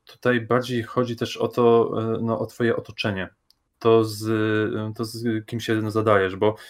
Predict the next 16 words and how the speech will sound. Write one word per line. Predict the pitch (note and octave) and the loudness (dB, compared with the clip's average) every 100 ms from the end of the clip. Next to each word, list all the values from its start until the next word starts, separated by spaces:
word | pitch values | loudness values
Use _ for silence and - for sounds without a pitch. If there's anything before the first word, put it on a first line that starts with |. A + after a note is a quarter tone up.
| - - | -12 0
bo | |
jest | C3 - - A2 A#2+ | 0 0 -12 -10 -8
takie | B2+ | -8
słowo, | A#2+ A2+ G#2 | 0 0 0
że | G#2+ A2 - _ | -2 -2 -6 _
z | - | -10
kim | - C#3+ | -2 -2
się | - | -2
zadajesz, | B2 A#2 A#2+ A#2 C3+ - | 0 2 4 4 0 -4
taki | - A2+ A2+ | -12 -12 -8
się | A2+ | -8
stajesz | - G2+ F#2 - A2+ | -2 -2 0 -4 -8
i | G#2+ G#2+ _ _ _ - | -8 -8 _ _ _ 0
to | B2+ | 2
jest | C3 B2+ - - | 2 -2 -8 -18
bardzo, | G2+ A2 B2+ A#2+ A#2+ A#2 A#2 | 0 6 6 6 6 6 6